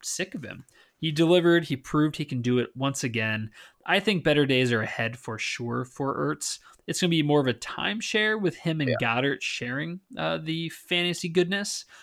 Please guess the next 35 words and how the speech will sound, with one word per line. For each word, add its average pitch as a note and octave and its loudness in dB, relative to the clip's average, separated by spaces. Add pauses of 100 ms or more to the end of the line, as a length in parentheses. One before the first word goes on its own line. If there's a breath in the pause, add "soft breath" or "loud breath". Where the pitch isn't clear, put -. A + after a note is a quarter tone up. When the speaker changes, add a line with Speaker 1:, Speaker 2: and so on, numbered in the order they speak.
(160 loud breath)
Speaker 1:
but C#3 2
Ertz D3+ 0
will C3+ 2
be C3 4
better G#2+ -4
than A2 -8
he G#2+ -8
has G2+ -6
been. F2 -16 (280)
Happy F3 0
Speaker 2:
Mm. E3 -2
Speaker 1:
to D3+ 0
see C3 0
he's A#2 -6
still A2+ -4
got G2+ -6
it G2 -10
in F#2+ -10
him. - -16 (760 loud breath)
Next G3+ 0
up, F#3 2
we D3+ 0
have C#3+ 2
the B2+ 2
satin D#3+ 0
gum E3+ 4
segment, C#3 -2 (140)
players E3 0
who D#3+ -2
were B2+ 0
no F#3+ 4
good C3 2
in A2+ -2
week A2 -8
nine. A2 -4